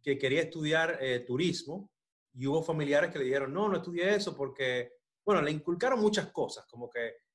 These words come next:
eh, "No, que eso es, eh, es, eh, arreglar camas, que no sé qué", y estudió para ser abogada y es la persona más infeliz profesional que yo conozco, o sea, porque dice, "Yo no quería estudiar esto, me obligaron",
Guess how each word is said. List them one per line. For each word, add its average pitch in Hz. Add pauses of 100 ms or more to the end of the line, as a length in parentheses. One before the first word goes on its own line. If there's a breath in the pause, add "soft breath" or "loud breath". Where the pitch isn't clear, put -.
(140)
eh, 139
"No, 190
que 175
eso 175
es, 175
eh, 151
es, -
eh, 127 (340)
arreglar 127
camas, 135
que 123
no 123
sé 123
qué", 165 (680)
y 175
estudió 170
para 180
ser 175
abogada 156 (140)
y 165
es 180
la 180
persona 165 (140)
más 151
infeliz 156 (420)
profesional 156
que 143
yo 143
conozco, 131
o 107
sea, 120
porque 123
dice, 139
"Yo 135
no 156
quería 143
estudiar 131
esto, 180
me 127
obligaron", 117